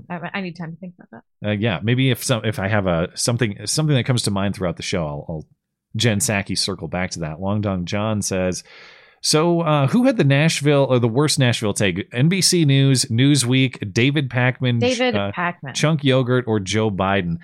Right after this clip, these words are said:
Speaker 2: I don't know what Jenk said. Um, I do know what Pakman said, which is, <laughs> "Oh, guess they didn't pray hard enough. Yuck, yuck, yuck, yuck,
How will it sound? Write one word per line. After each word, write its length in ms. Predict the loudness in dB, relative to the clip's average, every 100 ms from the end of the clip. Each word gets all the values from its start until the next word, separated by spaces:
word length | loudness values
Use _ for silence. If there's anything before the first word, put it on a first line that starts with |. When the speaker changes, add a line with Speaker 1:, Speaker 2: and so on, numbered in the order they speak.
| -4
Speaker 2:
I 80 | -2
don't 160 | 0 2
know 120 | 2
what 180 | 2 0
Jenk 300 | 0 0 -2
said. 340 | -4 -8 -12 _ _ _ _ _ -6
Um, 480 | -2 -2 -2 -4 -6 -4
I 140 | -2
do 280 | 2 2 4
know 640 | 4 4 4 4 2 -2 _
what 180 | -2 -2
Pakman 460 | 0 0 0 -2 -2
said, 240 | 0 0
which 220 | -2 -4
is, 180 | -2 -4
<laughs> 140 | -2 -2
"Oh, 400 | -2 -4 -8 -8 -10 -8 0
guess 240 | 0 2
they 140 | 2 2
didn't 300 | 2 0 -6
pray 460 | -2 2 2 2
hard 340 | 2 4 4 2
enough. 320 | 2 0 0
Yuck, 240 | -2 -2 -2
yuck, 260 | -2 -2 -6
yuck, 220 | -8 -8
yuck, 260 | -12 -12